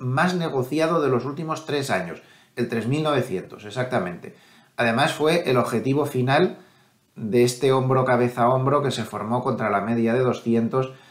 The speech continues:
a principios del mes de agosto, un nivel muy importante. Entonces, pues el S and P quinientos, que es bastante noble técnicamente hablando, lo perdió tras muchos intentos, ha efectuado un pullback hasta el nivel, eso es lo que más,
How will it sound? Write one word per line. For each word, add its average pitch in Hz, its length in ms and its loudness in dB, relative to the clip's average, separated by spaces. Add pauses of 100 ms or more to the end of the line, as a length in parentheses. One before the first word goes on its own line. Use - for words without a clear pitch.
(240)
a 110 140 -2
principios 120 560 0
del 101 120 -2
mes 104 180 -4
de 110 80 2
agosto, 131 320 0
un 95 80 -4
nivel 98 240 -2
muy 98 180 -4
importante. 175 720 0
Entonces, 123 500 -4 (340)
pues 110 280 -2
el 101 200 0
S 107 140 -2
and 101 60 -4
P 113 80 0
quinientos, 117 420 0
que - 80 -4
es 110 80 0
bastante 113 480 0
noble 117 340 2
técnicamente 107 600 -2
hablando, 135 540 2 (280)
lo 110 220 -2
perdió 131 540 4 (280)
tras 107 220 -2
muchos 123 320 0
intentos, 160 600 0 (380)
ha 143 160 4
efectuado 139 640 2
un 135 120 0
pullback 147 420 4
hasta 127 260 -2
el 131 80 0
nivel, 156 380 2
eso 120 240 -8
es 113 80 -6
lo 110 160 -4
que 107 140 -10
más, 113 340 -2